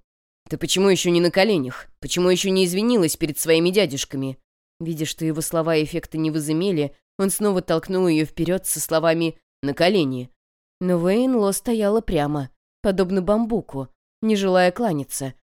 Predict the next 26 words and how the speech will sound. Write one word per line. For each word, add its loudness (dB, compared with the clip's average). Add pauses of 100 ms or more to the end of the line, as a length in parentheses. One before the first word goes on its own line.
(140)
и 2
уж -2
тем -2
более 2
ей -2
претила -2
мысль -2
опускаться -4
на -2
колени, -4 (300)
поэтому 2
она 2
упрямо 0
застыла -2
на 0
месте. -6 (540)
«На -2
колени!» 2 (220)
Под 0
взглядами 0
родственников -4
Вэй 2
Цинтай -2
начал -2
терять -4
самообладание 2